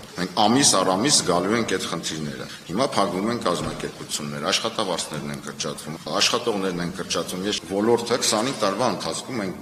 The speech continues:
բոլորս փորձել ենք այս ոլորտը ոտքի կանգնացնել և հնարավորինս վերջի մի քանի տարիների ընթացքում ոլորտը բերել ենք ամբողջովին հարկային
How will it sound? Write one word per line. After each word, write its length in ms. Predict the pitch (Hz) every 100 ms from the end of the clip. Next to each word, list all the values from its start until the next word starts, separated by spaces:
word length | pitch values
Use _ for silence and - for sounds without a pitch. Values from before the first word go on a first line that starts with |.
| 101
բոլորս 360 | 110 95 117 -
փորձել 320 | 92 87 107 113
ենք 120 | 90 85
այս 60 | -
ոլորտը 360 | 85 92 - 76
ոտքի 300 | 87 - - -
կանգնացնել 640 | 69 67 69 - 98 131 - - 101
և 140 | 101 104
հնարավորինս 760 | 104 113 113 107 92 117 123 -
վերջի 300 | 101 - 139
մի 60 | 110
քանի 200 | 101 92 87
տարիների 440 | 87 90 90 87 87
ընթացքում 480 | 98 95 - 156 85
ոլորտը 360 | 98 117 - 113
բերել 240 | 113 101 107
ենք 140 | - 95
ամբողջովին 600 | 101 113 - 117 120 92
հարկային 420 | 87 87 92 90